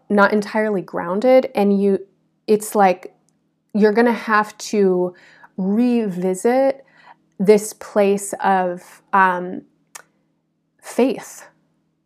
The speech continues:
or practice or some kind of, uh,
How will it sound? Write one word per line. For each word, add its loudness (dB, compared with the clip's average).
or 4
practice -4
or 2
some 0
kind -2
of, -2
uh, -2